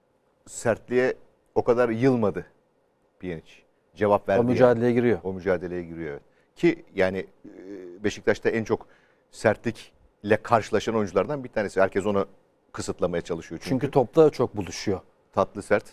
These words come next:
Speaker 2: Kalabalık
Speaker 1: müdahaleler
Speaker 2: yerde
Speaker 1: oluyor, tabii.
Speaker 2: buluşuyor. Yani serbest yerde buluşmuyor ki sürekli. Kalabalık yerde, orta yuvarlak çev-, çevresinde buluşuyor. Ufak tefek büyük darbe alıyor.
Speaker 1: Oyun anlamında o çekinceyi yaşamadı.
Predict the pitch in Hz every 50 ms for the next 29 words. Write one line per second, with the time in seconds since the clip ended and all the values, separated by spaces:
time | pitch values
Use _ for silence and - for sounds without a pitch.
0 | _ - - 127 131 127 127 131 135 - - 127 117 113 101 107 98 101 95 101
1 | 95 85 98 107 101 110 - - _ _ _ _ _ _ _ _ - 101 92 92
2 | 95 - - - 127 113 107 120 120 - - 131 120 113 113 123 123 117 131 147
3 | 165 - - 214 190 - - - 156 123 101 - - - 156 143 143 143 147 139
4 | - - 123 104 104 107 123 123 113 - 139 127 117 113 104 107 101 - - -
5 | 110 107 107 - - - 110 104 107 104 - - 107 101 98 95 - - - 220
6 | 185 185 - - - 135 - - 160 139 - 131 131 - - 147 127 139 - -
7 | - 139 127 123 147 196 208 214 208 - 107 - - _ _ _ _ _ _ _
8 | _ _ _ _ _ _ _ _ _ - 104 120 135 139 123 120 120 117 120 135
9 | 143 165 156 - - 147 127 - 139 135 127 135 147 147 123 117 - 127 110 92
10 | 82 - 82